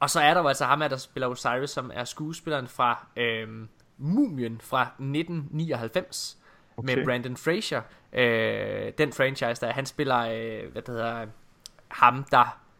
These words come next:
Speaker 1: øh, hvad kan man sige, beskytter mumiens, øh, forbandelse, eller hvad fanden det er. Altså, han er sådan en, en helt.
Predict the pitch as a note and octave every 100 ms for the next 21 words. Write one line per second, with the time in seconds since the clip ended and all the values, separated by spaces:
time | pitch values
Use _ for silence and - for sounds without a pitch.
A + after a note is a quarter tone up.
0 | _ _ _ _ _ - A#2+ A2 A2 A#2
1 | G#2+ - A2 A2+ - - B2 - - D3+
2 | D#3 D3 - - _ _ _ _ _ -
3 | - - - C3+ C3+ A2+ G#2 G#2 - -
4 | - G#2 G2 G2 G2+ - - A2+ G#2+ F#2
5 | G#2 G#2+ A2 A2+ G#2 G2 - A2 B2+ A#2
6 | C3 B2 A2+ A2 - A#2+ C#3 C3 -